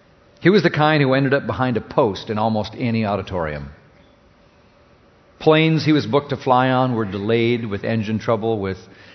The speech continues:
sickening regularity. His holidays at the beach were almost always ruined by rain. All his apples turned out wormy. His letters came back marked, 'Moved,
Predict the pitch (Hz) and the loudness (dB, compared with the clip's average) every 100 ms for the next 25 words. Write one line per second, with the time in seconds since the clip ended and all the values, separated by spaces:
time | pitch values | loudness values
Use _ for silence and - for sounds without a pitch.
0 | - - - - 104 90 87 92 85 92 | -20 -8 -4 -2 -2 -4 -4 -6 -4 -4
1 | 95 85 78 80 - _ _ _ _ _ | -4 -4 -8 -12 -20 _ _ _ _ _
2 | _ _ - - - - _ - - - | _ _ -20 -20 -20 -20 _ -20 -20 -16
3 | - 113 120 135 131 127 120 123 110 90 | -10 -2 2 2 4 2 0 -2 -6 -2
4 | 127 127 - 113 117 117 110 110 - - | 0 0 -2 -2 0 0 0 -4 -8 -20
5 | - 120 117 95 92 82 90 92 90 90 | -4 4 4 4 -4 -6 -6 -6 -4 -4
6 | 85 80 76 78 - - _ _ _ _ | -6 -8 -8 -14 -18 -20 _ _ _ _
7 | _ _ _ _ _ _ _ _ _ _ | _ _ _ _ _ _ _ _ _ _
8 | - 92 117 123 113 117 113 87 78 - | -6 -2 0 2 2 0 0 -6 -8 -14
9 | - _ _ _ _ - 98 90 90 80 | -20 _ _ _ _ -14 -8 -6 -4 -6
10 | 87 80 76 78 - _ _ _ _ _ | -6 -8 -10 -16 -20 _ _ _ _ _
11 | _ _ _ _ _ _ _ _ _ - | _ _ _ _ _ _ _ _ _ -8
12 | 123 113 139 131 - 127 113 120 113 - | -4 2 2 2 0 0 2 2 0 -4
13 | 117 117 107 - - - - _ _ _ | -2 0 -2 -6 -18 -20 -20 _ _ _
14 | 113 127 117 101 82 | -2 2 2 0 -6